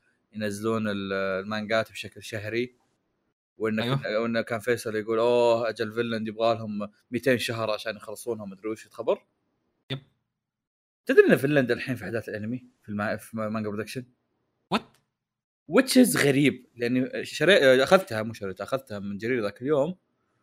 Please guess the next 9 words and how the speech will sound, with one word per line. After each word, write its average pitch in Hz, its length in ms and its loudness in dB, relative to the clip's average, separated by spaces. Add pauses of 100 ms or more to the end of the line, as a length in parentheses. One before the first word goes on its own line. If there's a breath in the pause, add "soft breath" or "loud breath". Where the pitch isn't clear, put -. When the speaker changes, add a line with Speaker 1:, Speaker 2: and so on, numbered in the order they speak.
(280)
Speaker 1:
وكانوا 185 760 4
في - 140 -12
شابتر 220 440 2
تسعة 170 360 -4
وخمسين 156 580 -2
أو 117 40 -10
شيء 147 140 -8
زي 143 80 -4
كذا. 165 280 -6